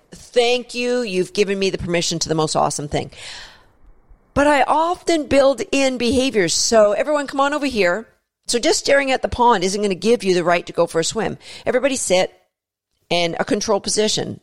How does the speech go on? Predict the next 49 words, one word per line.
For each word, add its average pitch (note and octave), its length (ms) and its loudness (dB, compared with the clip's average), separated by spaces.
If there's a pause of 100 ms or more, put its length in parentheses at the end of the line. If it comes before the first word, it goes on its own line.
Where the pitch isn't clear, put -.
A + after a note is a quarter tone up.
Everyone F#3 320 -4
sitting? A#3 340 -2 (160)
All D#3+ 100 0
right, D3+ 220 -2 (180)
go D#3 120 0
for D#3 100 -6
a D3 60 -2
swim. C3 280 -4
Somebody G3+ 320 0
chooses G#3 320 0
not G3 200 -2
to - 80 -4
swim, A3 340 -4 (240)
not G#3 220 0
to G3+ 80 0
sit. C4 340 2 (240)
You're G#3 160 2
saying, G#3 340 0
"I G#3 100 0
don't G#3 120 -4
really G#3 160 -2
feel - 160 -4
like A3+ 160 -2
swimming C#3 240 -4
right B2 220 -8
now." - 240 -10 (1200)
Uh, C#3 100 -2
so - 200 -4
you D#3+ 100 -4
can - 120 -6
hear F3+ 160 0
swagger E3 460 0
in E3 160 -4
the E3 80 -4
back - 380 -6
<laughs> - 40 -20
because A3 400 0
I A3+ 100 -2
keep - 260 -8
saying A3 340 -4
the F#3+ 80 0
word F3+ 340 -6
swim. - 600 -4 (720)
<laughs> F4+ 400 -4
My - 200 0
dog, - 460 -2 (120)
my F3+ 120 -4
dog D#3+ 320 0
loves, C#3+ 460 -4